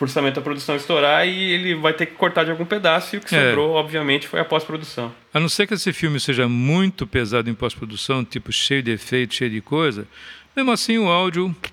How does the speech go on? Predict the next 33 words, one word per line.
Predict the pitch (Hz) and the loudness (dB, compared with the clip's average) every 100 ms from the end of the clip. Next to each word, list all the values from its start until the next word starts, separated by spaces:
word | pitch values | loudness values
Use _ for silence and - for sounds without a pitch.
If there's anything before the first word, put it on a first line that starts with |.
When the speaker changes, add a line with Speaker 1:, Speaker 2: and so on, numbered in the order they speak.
| _ - - | _ -14 -8
Speaker 2:
ele | 147 | -6
tá | - 143 139 | 2 2 2
sempre | - 156 147 | 0 -2 2
relegado | 139 131 120 120 117 | 2 2 2 0 0
a | |
um | |
segundo | - 117 120 | -4 -4 -4
plano. | 110 117 117 | -6 -6 -4
E | 123 | -2
aqui | 131 160 | -2 -2
a | |
gente | 151 | -2
falou, | - 143 135 117 | 0 2 2 2
ele | 120 | 2
é | 135 | 2
cinquenta | 139 - 151 151 170 | 0 -2 -2 -4 -4
por | 185 | -4
cento, | - 147 - | -2 -2 -4
que | |
se | - | -6
você | 135 151 | -2 0
vai | 120 147 | 2 2
numa | 160 147 | 2 0
sala, | - 127 113 - - - - - | 2 2 0 -2 -14 -20 -16 -6
principalmente | 143 156 202 156 | -2 0 0 0
hoje, | 165 120 113 - | 0 0 -2 -4
com, | 117 | -6
com | 120 | -4
os | 113 | -4
recursos | 127 - 120 | -4 -4 -4
de | 110 110 | -4 -2
Dolby | 117 107 | -2 0
Atmos, | 110 135 - 110 98 | 0 0 -2 -8 -8